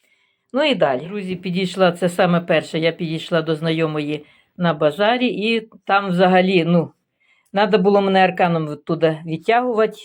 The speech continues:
бо я не знаю, мабуть би, е, весь прилавок би скупила. Купила теж дельфініум, е, платикодон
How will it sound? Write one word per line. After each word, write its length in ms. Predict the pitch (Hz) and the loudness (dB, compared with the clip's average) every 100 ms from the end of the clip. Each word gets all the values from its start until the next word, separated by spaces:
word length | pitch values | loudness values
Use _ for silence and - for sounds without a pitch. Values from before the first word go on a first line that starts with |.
| - | -6
бо 200 | 170 175 | 2 4
я 140 | 196 | 6
не 140 | 214 180 | 4 2
знаю, 300 | 175 156 151 | 2 0 2
мабуть 300 | 185 180 165 | 0 0 0
би, 280 | 175 175 175 _ _ _ _ | 0 0 -4 _ _ _ _
е, 160 | 165 180 | -8 0
весь 220 | 208 196 | 0 2
прилавок 580 | 208 196 160 139 143 147 | 2 4 4 2 -2 -4
би 100 | 147 | -10
скупила. 540 | - 147 160 135 131 _ _ | -10 -8 -4 -4 -6 _ _
Купила 360 | - 190 208 180 | -8 2 4 4
теж 420 | 175 165 156 - 170 | 4 0 0 -18 -4
дельфініум, 760 | 175 160 180 180 226 262 254 _ _ _ _ _ _ _ | -4 -2 -2 0 0 -2 -6 _ _ _ _ _ _ _
е, 220 | 180 160 156 | 0 2 0
платикодон 880 | 208 208 214 - 202 180 190 175 | 2 2 2 2 2 4 4 2